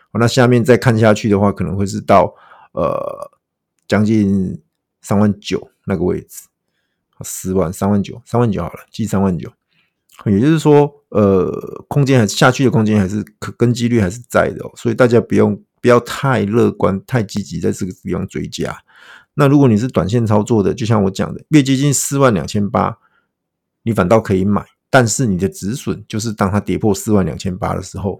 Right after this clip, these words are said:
你就要把你短期的仓位给出掉。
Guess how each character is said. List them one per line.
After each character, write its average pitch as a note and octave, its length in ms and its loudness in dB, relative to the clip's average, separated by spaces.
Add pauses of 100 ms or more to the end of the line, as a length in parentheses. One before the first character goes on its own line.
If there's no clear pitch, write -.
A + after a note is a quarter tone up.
(140)
你 - 100 -6
就 G#2+ 100 -2
要 A2 80 4
把 G2 140 2
你 G2 120 2
短 - 260 -4
期 - 180 -10
的 F#2+ 100 -12 (220)
仓 G2+ 240 -4
位 G2+ 140 2
给 - 200 -12 (220)
出 G2+ 240 -10
掉。 G#2 160 0